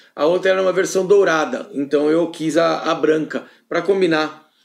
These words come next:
com, com o console, por exemplo, que se eu levar pra onde eu quiser, fica mais bonitinho. E eu achei o cabo mais bonito também. Mas muito simples, eu vou fazer de novo, ó, agora com o console ligado,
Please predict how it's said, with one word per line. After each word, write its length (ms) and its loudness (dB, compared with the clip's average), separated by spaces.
com, 1000 0
com 160 2
o 60 -4
console, 500 0
por 120 -4
exemplo, 600 -4
que 100 -18
se 140 -2
eu 60 2
levar 680 -2
pra 140 -2
onde 140 -2
eu 40 0
quiser, 300 -2
fica 180 -2
mais 200 2
bonitinho. 480 -4
E 80 4
eu 80 6
achei 240 2
o 60 2
cabo 300 0
mais 240 0
bonito 480 0
também. 380 -2
Mas 180 2
muito 260 4
simples, 460 0
eu 80 4
vou 200 4
fazer 360 2
de 120 -2
novo, 360 2
ó, 80 4
agora 280 2
com 80 -8
o 60 -16
console 440 2
ligado, 640 -2